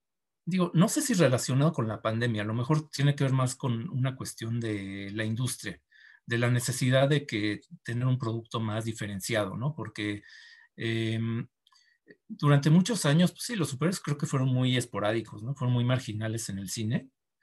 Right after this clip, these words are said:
En los años cuarenta solamente hay unos cuantos seriales ahí con Batman y con el Capitán América. Eh, ya en los años ochenta están las de Superman, al fin es-, están las de Batman,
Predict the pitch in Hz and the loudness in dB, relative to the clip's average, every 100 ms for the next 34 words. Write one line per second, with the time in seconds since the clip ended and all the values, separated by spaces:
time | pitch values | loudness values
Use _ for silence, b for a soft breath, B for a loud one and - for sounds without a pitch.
0 | b b b b - 123 117 147 139 127 | b b b b -6 -2 4 4 6 4
1 | 123 135 - 127 120 120 117 117 120 - | 4 2 2 2 2 0 -2 -2 -2 -2
2 | 113 113 - 95 107 110 107 - 98 104 | -4 -4 -4 -4 -2 -2 -2 -6 -8 -8
3 | 104 104 104 101 104 95 90 - - 104 | -4 -2 -2 -4 -4 -6 -8 -12 -10 -8
4 | - 110 - 107 104 104 117 120 117 - | -8 -10 -8 -8 -6 -6 -4 -4 -6 -4
5 | 113 110 B B B B B _ - 107 | -4 -4 B B B B B _ -6 -4
6 | 107 117 120 - 113 107 - 110 - - | -2 0 0 0 -2 -4 -6 -8 -8 -8
7 | 110 107 101 - - 107 131 147 139 113 | -8 -6 -8 -14 -10 -4 0 2 2 -2
8 | 110 117 110 107 - - - - 107 101 | -4 -4 -4 -6 -10 -18 -18 -12 -10 -8
9 | 95 101 107 139 147 120 117 117 117 | -10 -10 -2 0 0 -2 -4 -6 -6